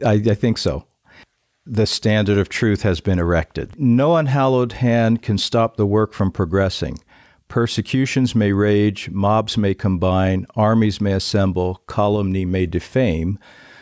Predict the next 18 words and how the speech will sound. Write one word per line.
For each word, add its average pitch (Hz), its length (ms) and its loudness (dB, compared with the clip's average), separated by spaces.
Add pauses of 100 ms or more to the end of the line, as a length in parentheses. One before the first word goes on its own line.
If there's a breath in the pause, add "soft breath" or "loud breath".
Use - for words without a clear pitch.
(100)
but 101 220 -2
the 101 100 0
truth - 360 0
of 117 180 -2
God 101 360 2
will 92 160 0
go 98 240 2
forth 92 420 -2
boldly, 113 760 0
nobly, 107 760 0
and 90 220 -2
independent, 92 800 -2 (420 loud breath)
till 113 140 0
it 110 60 2
has 104 120 0
penetrated 131 600 0
every 120 180 2
continent, 98 640 0